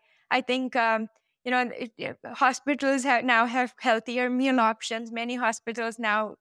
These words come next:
you know, label things as plant-based or plant-forward, and this wasn't many years ago. So I think we're starting to see some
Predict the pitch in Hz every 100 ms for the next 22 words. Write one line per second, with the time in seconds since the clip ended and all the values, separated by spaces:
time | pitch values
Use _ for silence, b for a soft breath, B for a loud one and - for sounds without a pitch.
0 | _ 208 220 226 220 220 240 226 226 226
1 | 220 214 240 196 214 214 214 - 214 214
2 | 220 202 208 202 - 277 262 247 226 220
3 | - _ _ 233 240 233 240 233 226 226
4 | 226 - 240 220 226 208 208 220 233 220
5 | 208 220 - _ _ - 240 233 254 254
6 | 262 247 - - 226 254 254 254 226 -
7 | 240 226 - - 214 240 240